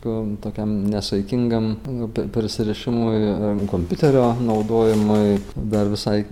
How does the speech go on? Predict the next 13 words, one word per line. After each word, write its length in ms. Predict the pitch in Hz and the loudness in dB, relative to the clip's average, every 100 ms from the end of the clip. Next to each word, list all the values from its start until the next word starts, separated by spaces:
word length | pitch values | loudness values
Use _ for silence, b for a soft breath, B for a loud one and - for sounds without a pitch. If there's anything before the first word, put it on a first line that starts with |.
| 101 - | -10 -10
eilei 580 | - 110 113 113 110 107 80 107 | -4 0 2 2 2 2 0 -6
kitų 340 | 107 117 151 151 | -4 -2 0 4
veiklų, 400 | 131 120 131 131 123 B B - 117 110 | 4 2 0 0 0 B B -6 -6 -4
kurias 340 | 123 120 120 | 0 0 0
kartojant 520 | 120 110 117 110 110 | -2 -2 0 0 0
taip 140 | 113 113 | -2 -4
pat 140 | 135 | -4
su-, 180 | - 101 | -4 -4
sutrinka 540 | - 104 113 110 107 | -4 -4 -2 0 0
žmogaus 500 | 104 104 104 107 104 - - - - - - 104 | 0 0 2 2 0 -4 -6 -6 -6 -8 -8 -4
įprastas 640 | 113 104 101 - 110 - - - - - - 110 | -4 -2 -2 -2 -4 -4 -6 -6 -6 -8 -2 0
harmoningas 720 | 107 107 107 110 113 110 104 - - | 0 2 2 2 2 2 0 -4 -4
gyvenimas 720 | 113 101 104 110 110 110 - | -2 0 2 2 0 0 -2